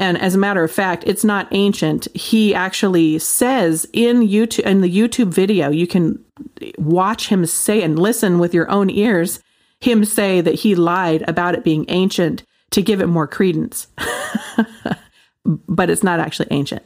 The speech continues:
by the way. Anyway, I digress. <laughs> But anyway, it doesn't matter if it's true.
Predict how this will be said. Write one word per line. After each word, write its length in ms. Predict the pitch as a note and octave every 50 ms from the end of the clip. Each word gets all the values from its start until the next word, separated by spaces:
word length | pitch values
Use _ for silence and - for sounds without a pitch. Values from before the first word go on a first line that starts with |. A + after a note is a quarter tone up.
| _ _ _ _
by 240 | - D3 D3 D3 C#3+
the 80 | C#3 A2+
way. 240 | F2 - - - _ _ -
Anyway, 320 | F#3+ F3+ D#3 C3 - - - _ _ _ _ _ -
I 140 | - F3+ E3
digress. 500 | D#3+ D3 D3+ - E3 - - - - - -
<laughs> 40 | - - - - C#4+ C#4 - - A3+ - - _ _ _ _ _ _ _ _ _ _ _ _ _ _ _ -
But 120 | A#3+ B3
anyway, 520 | D4 F4 C4 A3 F#3+ E3+ D#3 D3+ D3+ F#3 - _ _ _ _ _ _ _ _ _ -
it 80 | -
doesn't 320 | G#3+ D4+ E4+ - A#3+ G#3 G#3
matter 480 | G3+ G3+ A#3+ E4 E4 G#3+ D#3+ D#3 D#3 -
if 360 | - A3+ A3 G#3 G#3+ - - -
it's 280 | - G#3+ G3 G3 - -
true. 580 | - - - A#3 C4 D#4 F4 C4+ D3+ - D#3